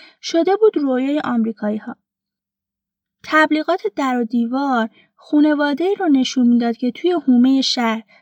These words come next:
یا یه خونهٔ ویلایی زندگی می‌کنن و خوشحال و خندون آخر هفته‌شون رو میان به مرکز شهر برای مثلاً خرید.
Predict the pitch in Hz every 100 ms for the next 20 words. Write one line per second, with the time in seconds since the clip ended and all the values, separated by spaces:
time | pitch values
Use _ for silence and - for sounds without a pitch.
0 | _ 254 254 320 - 262 262 254 220 220
1 | 220 220 277 381 381 349 339 320 - 294
2 | 285 285 - - 240 - 277 262 226 -
3 | 233 226 247 359 - - _ - 269 -
4 | 294 285 285 - 330 277 240 247 285 240
5 | 226 226 240 240 294 302 262 - 330 403
6 | - _ 403 480 466 294 - 269 285 -
7 | 233 214 233